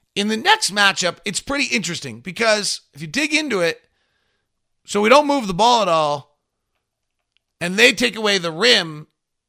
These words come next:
and we don't get rim shots. I, I've gotta go back and, I haven't watched it. It, and statistically, it doesn't make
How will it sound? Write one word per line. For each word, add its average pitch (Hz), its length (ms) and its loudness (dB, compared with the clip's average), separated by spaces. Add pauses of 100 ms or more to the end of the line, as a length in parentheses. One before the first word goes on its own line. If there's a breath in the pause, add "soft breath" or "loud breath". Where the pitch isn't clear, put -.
(1080)
and 175 280 -8
we 202 160 -4
don't 240 140 0
get 208 200 -2
rim 240 180 -4
shots. 185 340 -4 (260)
I, 127 140 -4
I've 190 140 -2
gotta 262 220 4
go 247 100 0
back 202 200 2
and, 175 120 -8
I 175 100 2
haven't 214 240 2
watched 190 280 0
it. - 140 -16 (340)
It, 190 200 -2
and 190 220 -4
statistically, 208 680 -2
it 165 120 -10
doesn't 196 340 -2
make 185 320 -6